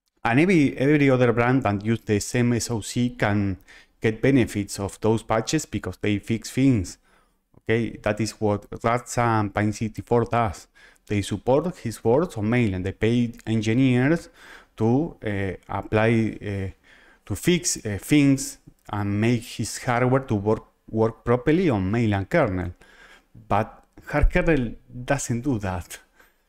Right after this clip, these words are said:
Hard kernel like Raspberry Pi ma-, make a fork of the kernel and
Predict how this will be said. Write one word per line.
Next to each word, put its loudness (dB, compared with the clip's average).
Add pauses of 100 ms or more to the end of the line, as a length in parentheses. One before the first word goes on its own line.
(120)
Hard -2
kernel 2
like 0
Raspberry 0
Pi 0 (800)
ma-, -6
make -2
a 2
fork 0
of -8
the -8
kernel 0 (680)
and -4